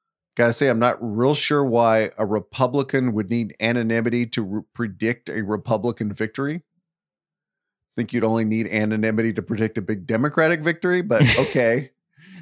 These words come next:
Speaker 1: But they are just spinning out this theory about,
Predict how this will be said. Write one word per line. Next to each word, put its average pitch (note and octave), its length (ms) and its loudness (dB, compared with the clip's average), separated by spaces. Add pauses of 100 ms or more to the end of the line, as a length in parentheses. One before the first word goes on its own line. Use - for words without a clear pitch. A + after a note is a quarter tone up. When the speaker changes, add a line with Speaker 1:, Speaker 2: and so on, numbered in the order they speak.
(100)
Speaker 1:
But C#3+ 140 0
they D3+ 100 6
are C#3 80 4
just C3 260 0
spinning F3+ 460 0
out D3+ 260 2
this A#2 400 0 (480)
theory E3+ 340 6
about, G#2+ 440 2